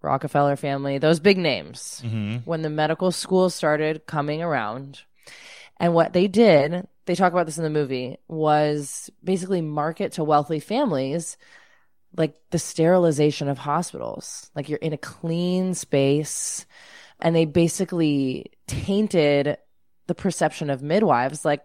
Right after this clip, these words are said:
Speaker 1: calling them kind of witches or just, like, dirty, old school. There is a lot of racism in here. There was, black granny midwives were a big part of the South.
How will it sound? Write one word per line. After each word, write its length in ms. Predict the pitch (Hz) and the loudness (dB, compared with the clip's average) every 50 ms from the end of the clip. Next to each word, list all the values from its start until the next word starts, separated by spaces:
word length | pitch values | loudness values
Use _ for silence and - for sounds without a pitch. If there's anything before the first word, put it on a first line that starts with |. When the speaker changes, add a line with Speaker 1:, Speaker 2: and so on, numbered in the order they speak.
| _ _ _ | _ _ _
Speaker 1:
calling 360 | - - 170 165 160 160 156 156 | -8 -2 -2 0 0 0 -2 -2
them 140 | 156 156 151 | -4 -4 -6
kind 300 | - - 160 147 143 143 | -4 -2 0 0 2 2
of 280 | 139 135 131 127 - _ _ _ - _ _ _ | 0 0 -2 -4 -14 _ _ _ -20 _ _ _
witches 760 | 151 151 160 151 - - 160 147 143 143 143 143 139 - - _ | -4 -2 -2 -2 0 0 0 2 2 2 2 0 -2 -6 -2 _
or 180 | 180 180 170 170 | 6 6 6 6
just, 340 | 147 165 170 160 - - | 4 2 -2 -2 -2 0
like, 220 | - 175 170 165 - _ _ _ | 2 2 2 2 0 _ _ _
dirty, 880 | - 262 240 226 214 214 214 214 214 214 214 208 208 208 208 202 196 - - _ _ | 4 6 6 8 6 4 4 4 4 4 4 4 4 4 6 4 4 2 0 _ _
old 260 | 202 202 196 190 175 | 4 4 4 2 0
school. 920 | - - - - 202 196 190 190 196 196 196 196 196 196 196 202 196 - _ - | -2 -8 -6 -2 2 4 4 6 6 6 6 6 6 6 4 4 2 -2 _ 4
There 160 | 196 185 190 | 6 6 6
is 120 | 196 185 | 6 6
a 40 | 196 | 6
lot 180 | 196 190 185 185 | 8 8 8 8
of 60 | 185 | 8
racism 580 | 175 170 170 170 - - 175 165 170 165 165 165 | 6 6 6 4 4 0 0 0 0 0 2 2
in 160 | 165 160 165 | 2 2 0
here. 460 | 170 170 160 160 156 156 156 160 147 - _ _ _ _ _ _ _ | 0 2 2 2 2 2 0 -2 -4 -8 _ _ _ _ _ _ _
There 140 | 180 185 170 | 0 2 2
was, 160 | 170 160 180 - _ - - _ _ | 2 0 -2 -6 _ -20 -20 _ _
black 260 | 170 170 165 - 165 | 4 4 4 4 4
granny 280 | - 170 165 165 165 156 | 0 0 2 2 0 0
midwives 460 | 156 156 151 156 156 151 151 147 - | 2 2 4 6 6 6 6 4 2
were 100 | 160 143 | 0 0
a 40 | 143 | -2
big 280 | 127 _ 175 160 139 | 0 _ 0 0 0
part 220 | - - 156 151 147 | 0 0 0 0 0
of 60 | 135 | -2
the 80 | 147 | -4
South. 480 | 139 - 147 139 143 165 214 226 - | -4 0 2 4 4 4 2 0 -4